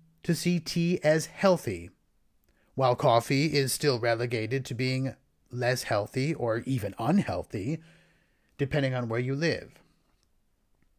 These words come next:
By contrast, in South America, if you were not feeling well, people would suggest that you drink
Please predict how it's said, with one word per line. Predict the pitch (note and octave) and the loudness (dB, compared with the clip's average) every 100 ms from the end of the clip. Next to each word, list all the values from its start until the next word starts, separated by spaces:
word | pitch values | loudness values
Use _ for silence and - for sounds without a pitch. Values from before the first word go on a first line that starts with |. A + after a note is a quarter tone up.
| _ _ _ _ _ _ _ _ _ - | _ _ _ _ _ _ _ _ _ -6
By | C#3 D#3 E3 | 0 2 2
contrast, | - G#3 C4+ - G2+ D#2 - - - - _ _ _ _ _ _ _ _ | 0 0 0 -2 -6 -6 -10 -14 -14 -20 _ _ _ _ _ _ _ _
in | F3 E3+ | 0 2
South | D3 - G3+ G#3+ - | 0 0 2 2 2
America, | D3 G3+ A#3+ A#2+ - E2+ F#2 D3+ - _ _ _ _ _ _ _ E3+ | 4 4 4 2 -2 -4 -4 -4 -8 _ _ _ _ _ _ _ -6
if | - | 0
you | G3 | 2
were | F3 | 2
not | D#3+ D3+ - | 2 0 0
feeling | G3+ A3+ D#3+ A2+ | 2 2 2 0
well, | G#2+ G#2 A#2+ F3+ - _ _ | -2 0 0 -2 -6 _ _
people | G3 G3+ F3 | 2 4 2
would | D#3+ | 2
suggest | - C#3+ C#3+ D3 D3 | -2 0 2 2 2
that | D3 C3+ | -2 0
you | D#3+ | -2
drink | C3 C#3 C#3 - | 0 0 0 -4